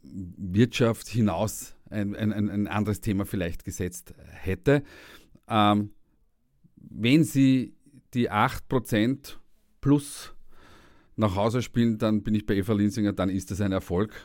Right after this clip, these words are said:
Ähm, ich, es, massiv mehr wird wahrscheinlich nicht drin sein.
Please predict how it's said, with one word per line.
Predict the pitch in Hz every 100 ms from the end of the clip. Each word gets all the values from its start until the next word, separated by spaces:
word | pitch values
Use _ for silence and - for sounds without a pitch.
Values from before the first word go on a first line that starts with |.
| -
Ähm, | 101 98 98 98 -
ich, | - 90 101 104 -
es, | 120 - -
massiv | 110 107 113 - 139 139
mehr | 104 104 104
wird | 107
wahrscheinlich | 104 92 95 90
nicht | 90 -
drin | 71 67
sein. | - -